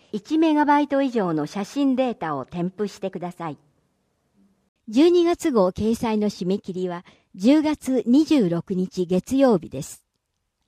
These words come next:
応募多数の場合は抽選とさせていただきますので、ご了承ください。宛先は、市長公室、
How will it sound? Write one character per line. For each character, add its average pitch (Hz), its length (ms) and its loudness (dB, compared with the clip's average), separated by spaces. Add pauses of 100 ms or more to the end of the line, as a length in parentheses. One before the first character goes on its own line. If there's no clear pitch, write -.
(640)
応 294 180 6
募 330 160 2
多 - 160 -2
数 311 240 -2
の 277 160 4
場 254 140 0
合 240 180 -2
は 226 180 -4
抽 247 220 4
選 254 240 0
と 240 140 -2
さ 233 160 -4
せ - 140 -8
て 226 120 -2
い 214 80 2
た 220 140 -2
だ 220 100 -2
き 214 160 -6
ま 196 100 -4
す - 160 -12
の 170 140 -6
で、 160 180 -12 (360)
ご 190 140 6
了 269 200 6
承 254 220 0
く 254 100 -6
だ 233 140 -2
さ 202 180 -8
い。 - 100 -14 (1500)
宛 277 240 2
先 269 360 -2
は、 180 160 -4 (340)
市 - 160 -20
長 339 300 4
公 226 240 2
室、 - 400 -16